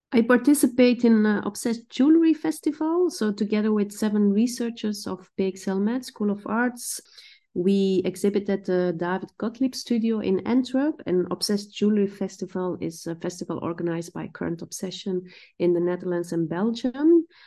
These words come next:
Um, and it's, uh, twenty-four, twenty-five, twenty-six of November. So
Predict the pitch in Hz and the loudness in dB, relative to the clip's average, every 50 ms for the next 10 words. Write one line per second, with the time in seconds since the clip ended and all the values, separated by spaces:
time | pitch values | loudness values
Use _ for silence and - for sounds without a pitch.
0 | - _ _ - 175 170 170 170 170 170 165 165 160 165 160 - - 170 165 165 | -20 _ _ -4 -2 -2 0 0 0 0 0 0 -2 -4 -6 -8 -6 -4 -2 -2
1 | 165 - - 170 - - - - - - 160 156 156 156 - 196 190 185 185 - | -2 -2 -4 -6 -6 -8 -14 -14 -12 -10 -10 -10 -8 -6 -2 -2 -2 -2 -2 -6
2 | 190 185 185 - 190 175 170 175 - - - - - - 202 185 175 - - - | -10 -10 -8 -8 -6 -8 -8 -8 -10 -16 -16 -14 -10 -8 -6 -6 -6 -6 -8 -10
3 | - - 185 - - 208 196 196 214 220 233 247 269 285 - - - 151 147 147 | -10 -10 -12 -8 -6 -6 -4 -4 -4 -4 -4 -4 -6 -6 -8 -10 -8 -8 -6 -6
4 | 147 151 - | -6 -8 -8